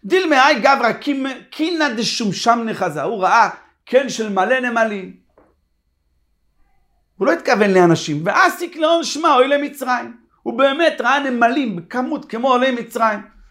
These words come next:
הוא לא אמר שום גוזמה ושפיר משתבא. "למה קראת לזה נדרי הווי?" אומר לי, "כי משתבא, הדעת דידן משתבא." כשאדם נורמלי נשבע שבועה, זה על דעת מה שאנחנו מבינים.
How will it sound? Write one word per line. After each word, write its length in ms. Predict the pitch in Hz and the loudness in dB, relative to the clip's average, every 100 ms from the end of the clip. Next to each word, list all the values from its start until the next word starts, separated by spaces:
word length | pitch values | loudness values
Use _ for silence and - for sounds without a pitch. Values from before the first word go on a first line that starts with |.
| - | -6
הוא 120 | 151 | 4
לא 140 | 240 | 4
אמר 160 | 262 262 | 4 2
שום 240 | - 277 | -4 -8
גוזמה 320 | 226 214 240 254 | -8 -4 0 0
ושפיר 380 | 226 220 269 277 | 0 -4 -4 -4
משתבא. 520 | 262 - 262 240 226 - _ _ - | -4 0 2 2 0 -10 _ _ -4
"למה 200 | 247 277 | 0 2
קראת 300 | 262 262 262 | 2 2 2
לזה 300 | 254 240 233 | 0 0 -2
נדרי 300 | 233 226 262 | -6 -4 -2
הווי?" 300 | 240 247 - - _ _ _ _ _ _ _ _ _ _ - | 0 -2 -4 -8 _ _ _ _ _ _ _ _ _ _ -12
אומר 320 | 156 156 143 120 | -4 -2 -2 -2
לי, 300 | 131 180 - _ _ _ _ _ _ - | -4 -4 -10 _ _ _ _ _ _ 4
"כי 160 | 196 | 6
משתבא, 680 | 196 151 - 240 254 262 254 - _ | 6 2 2 4 4 4 0 -2 _
הדעת 480 | 147 143 196 196 - | -12 -4 -2 -2 -4
דידן 440 | 180 156 131 170 160 | -12 -10 -4 -4 -4
משתבא." 400 | - 147 123 127 | -10 -12 -12 -12
כשאדם 480 | - 208 170 233 226 | -6 -2 2 2 2
נורמלי 500 | 202 190 214 208 180 | -2 -2 -2 -2 -8
נשבע 260 | 139 156 196 | -6 -2 -2
שבועה, 380 | 185 196 226 | -2 0 0
זה 160 | 196 202 | 2 2
על 80 | 180 | 2
דעת 320 | 165 240 233 | 2 0 0
מה 120 | 220 | -4
שאנחנו 460 | 226 202 208 160 190 | -4 -2 -2 -4 -6
מבינים. 480 | 160 147 180 175 | -6 -6 -6 -6